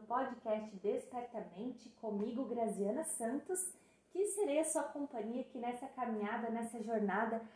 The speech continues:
rumo a mais autoconhecimento. E pra você que está chegando aqui pela primeira vez, seja muito bem-vindo, sinta-se em casa. Eu te aconselho a olhar também os episódios anteriores, porque eu vou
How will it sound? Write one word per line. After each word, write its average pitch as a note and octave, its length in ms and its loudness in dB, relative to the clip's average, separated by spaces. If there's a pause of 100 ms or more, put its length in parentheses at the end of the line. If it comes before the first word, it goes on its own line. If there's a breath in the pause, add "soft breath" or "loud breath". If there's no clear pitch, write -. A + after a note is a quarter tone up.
(200 loud breath)
rumo C#4+ 420 4
a C4+ 140 -2
mais C#4+ 340 2
autoconhecimento. A#3 960 0
E G#3 40 4
pra G#3 240 2
você A#3+ 480 2
que A#3+ 120 -2
está - 160 -6
chegando G#3 440 4
aqui G#3+ 240 -2
pela G#3+ 240 2
primeira G#3+ 440 2
vez, G#3 560 4 (460 loud breath)
seja C4 380 2
muito D4+ 500 4
bem-vindo, A#3 540 4
sinta-se C#4+ 560 0
em A#3 140 -2
casa. A#3+ 600 2 (580 loud breath)
Eu D#4 200 6
te E4 80 2
aconselho C#4 880 2
a B3 180 4
olhar B3 420 4
também B3 480 2
os A#3+ 140 0
episódios G#3+ 640 0
anteriores, G3+ 880 2
porque A#3 260 -4
eu B3 140 -2
vou B3+ 340 2